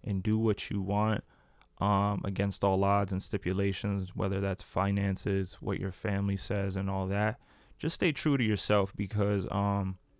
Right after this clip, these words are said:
I kinda say it like, you don't always have to go to school or college to be great at what you do. Um, you can go to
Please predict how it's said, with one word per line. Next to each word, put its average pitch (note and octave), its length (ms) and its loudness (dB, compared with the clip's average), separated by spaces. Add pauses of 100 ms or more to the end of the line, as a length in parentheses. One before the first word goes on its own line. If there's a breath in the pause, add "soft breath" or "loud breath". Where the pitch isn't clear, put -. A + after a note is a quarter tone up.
(540)
I C3+ 60 6
kinda E3+ 260 4
say G#2+ 240 4
it - 100 4
like, G2 300 0 (880 soft breath)
you A#2+ 80 2
don't C3 160 6
always B2 220 6
have A#2+ 160 4
to A2+ 80 2
go G#2 140 4
to F#2+ 120 2
school G#2 420 2
or F#2+ 80 0
college G2 540 0
to F#2+ 100 -4
be F#2 140 -4
great G2+ 320 0
at F#2 120 0
what F#2 180 0
you G2 180 -2
do. F#2+ 480 0 (240)
Um, F#2 260 0
you A2+ 160 0
can A2 340 0
go G#2 240 4
to G2 460 -4